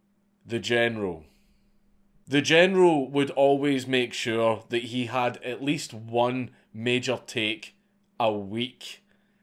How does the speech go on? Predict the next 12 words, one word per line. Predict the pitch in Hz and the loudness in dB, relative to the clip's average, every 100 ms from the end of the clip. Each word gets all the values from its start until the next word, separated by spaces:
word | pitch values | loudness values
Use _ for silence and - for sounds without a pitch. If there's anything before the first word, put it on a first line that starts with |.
| _ _ | _ _
This | 143 156 | 0 2
would | 175 160 | 2 2
involve | 147 131 139 135 104 - | 0 4 6 6 2 -4
either | 143 139 127 | -2 -2 -4
hitting | 117 131 120 113 | -4 -6 -6 -12
small | 110 139 139 135 | -10 2 4 4
town | 135 127 120 107 | 0 -4 -4 0
banks, | 127 127 127 120 - _ _ _ | 2 2 -2 -8 -14 _ _ _
stealing | - 143 139 127 110 | -8 0 0 0 -4
factory | - 147 147 - 131 | -2 -2 -2 -4 -4
pay | 117 120 110 | -4 -4 -6
slips, | 101 110 107 - - | -6 -2 -2 -2 -12